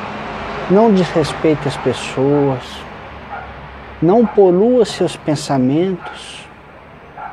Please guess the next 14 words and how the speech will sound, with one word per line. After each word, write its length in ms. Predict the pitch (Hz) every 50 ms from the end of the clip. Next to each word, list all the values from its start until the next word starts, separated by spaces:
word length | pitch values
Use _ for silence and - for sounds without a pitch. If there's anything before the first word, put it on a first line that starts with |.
| - - - - - - - - - - - - - - - - - - -
com 380 | 160 156 147 139 131 117 110 - -
pensamentos 1120 | 160 160 156 143 - - 147 135 127 127 139 156 180 196 165 - - 127 113 110 - - - -
desequilibrados, 1400 | 135 147 156 143 135 147 139 - - 143 135 139 123 117 123 127 139 151 170 175 170 156 151 147 - - - -
que 160 | - - 165
vão 380 | 135 135 151 190 220 240 233 220
atrair 640 | 202 - - 180 175 160 151 156 175 208 233 214
espíritos 880 | 220 202 - - - - - - 190 214 240 233 226 202 - - 175 151
desequilibrados, 1500 | 143 147 160 147 143 143 139 143 - 143 135 135 117 113 120 127 139 147 151 160 151 160 165 143 - - - - - - - - - - - -
que 160 | - - 226 214
vão 420 | 185 165 165 196 226 262 277 262
fazer 540 | - - 233 226 202 180 165 180 196 196 185
um 160 | 180 170 165
elo 240 | 170 175 170 170 175
energético 920 | 175 165 160 156 156 147 143 135 123 135 147 165 190 185 - - - -